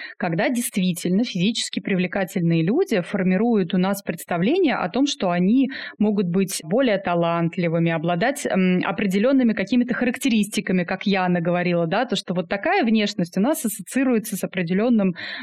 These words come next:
поведением, а вот такая внешность говорит, наоборот, о том, то, что скорее кандидат, он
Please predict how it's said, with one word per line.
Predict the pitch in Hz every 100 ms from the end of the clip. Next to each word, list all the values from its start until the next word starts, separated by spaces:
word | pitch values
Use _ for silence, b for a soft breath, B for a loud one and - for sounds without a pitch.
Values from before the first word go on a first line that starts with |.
| 214
поведением, | 214 214 175 175 165 160 156
а | 160 180
вот | 180
такая | 190 220 339
внешность | 214 226 - 196
говорит, | 170 175 196 208
наоборот, | 170 165 190 170
о |
том, | 165 170
то, | 170
что | - 170
скорее | - 170 208 196
кандидат, | 180 165 156 175 240 240
он | 165